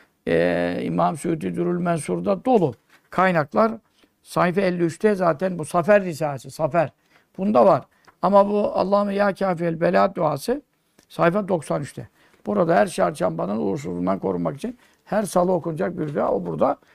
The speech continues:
Bunu yarın ikinden sonra bunu ihmal etmiyoruz. Ee, bunu da bir başlık olarak,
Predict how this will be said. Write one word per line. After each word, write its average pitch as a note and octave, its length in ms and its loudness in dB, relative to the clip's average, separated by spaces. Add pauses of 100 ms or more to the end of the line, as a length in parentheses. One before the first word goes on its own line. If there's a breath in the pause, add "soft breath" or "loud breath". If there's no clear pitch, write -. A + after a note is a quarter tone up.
(160)
Bunu G3 140 0
yarın G#3 220 4
ikinden G3 320 -4
sonra D#3 300 -4
bunu E3+ 140 -4
ihmal D#3 280 -2
etmiyoruz. - 500 -6 (580 soft breath)
Ee, F#2+ 380 4
bunu B3+ 260 -4
da G3+ 120 2
bir F#3+ 100 -4
başlık F3+ 300 -2
olarak, E3 440 -2